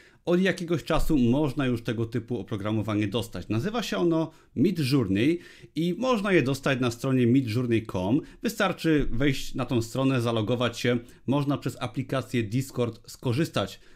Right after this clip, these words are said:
z tego oprogramowania. Jest ono nawet na początku darmowe, także można się troszeczkę pobawić.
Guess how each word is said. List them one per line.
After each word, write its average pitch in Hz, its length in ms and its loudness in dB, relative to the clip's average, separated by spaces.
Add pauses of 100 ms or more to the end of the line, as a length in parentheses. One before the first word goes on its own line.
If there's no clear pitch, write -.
(120)
z 117 380 0 (280)
tego 135 220 0
oprogramowania. 113 720 0
Jest 185 260 0
ono 180 160 4
nawet 165 420 0
na 143 120 -4
początku 143 420 -2
darmowe, 123 380 2
także 113 280 -4
można 135 280 -2
się 127 140 -8
troszeczkę 127 420 -10
pobawić. 143 520 -4